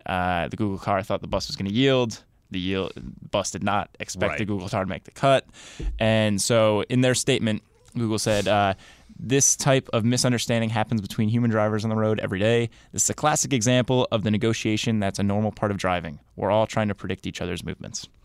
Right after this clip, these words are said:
Speaker 2: Well, and not only that, but, um, and this lends itself to the previous accidents where it's just, uh, a computer interacting with a human and it's just unpredictable. Um, but I just,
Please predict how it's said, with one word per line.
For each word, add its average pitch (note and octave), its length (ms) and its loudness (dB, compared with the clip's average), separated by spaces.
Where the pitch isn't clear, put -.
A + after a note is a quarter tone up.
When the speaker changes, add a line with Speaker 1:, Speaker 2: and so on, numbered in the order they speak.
Speaker 2:
Well, F3 180 4
and F3 80 4
not B3+ 160 2
only F3+ 200 4
that, C3 460 2
but, A2 320 0
um, G#2+ 520 0
and D3+ 140 4
this D#3+ 180 4
lends C#3+ 220 2
itself A#2 380 0
to A2+ 120 -4
the G2 80 -6
previous G#3+ 340 0
accidents F2 600 -6
where F2 200 -4
it's E2+ 200 -8
just, - 360 -8
uh, F2 400 -8
a - 40 -8
computer F#2+ 600 -8
interacting F2+ 460 -8
with D#2+ 80 -12
a - 20 -12
human F#2 460 -6
and E2+ 200 -10
it's - 160 -12
just - 240 -16
unpredictable. F2 800 -12
Um, F#2+ 480 -2
but G#2 340 0
I A#2+ 120 2
just, - 320 -4